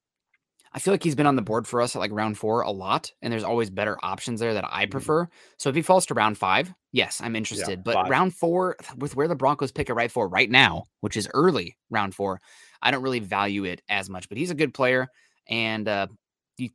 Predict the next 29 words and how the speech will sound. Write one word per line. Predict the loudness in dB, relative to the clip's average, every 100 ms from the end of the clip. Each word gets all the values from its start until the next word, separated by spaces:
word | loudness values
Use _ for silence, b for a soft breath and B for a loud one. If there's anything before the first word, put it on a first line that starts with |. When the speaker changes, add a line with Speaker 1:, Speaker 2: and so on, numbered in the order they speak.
| -10
Speaker 1:
you | -8
talked | -2 -2
about | 2 0
it | 2
yesterday. | -2 -2 -4
Mike | -2 -4
Purcell's | -4 0 0 2
not | 0
on | 0
a |
big | -2 -4
contract. | -2 -4 -2 -6
He's | -8 -6
been | -4
injured | -4 -4 -4
the | 0
last | 0 0
two | -6
seasons. | -6 -6 -4 -6 -6
I | -4
could | 0
definitely | -2 -2 -6
see | -4
the | -2
Broncos | -2 -2 -6
looking | -8 -8 -8
to |
bring | -4 -2
in | -2 -4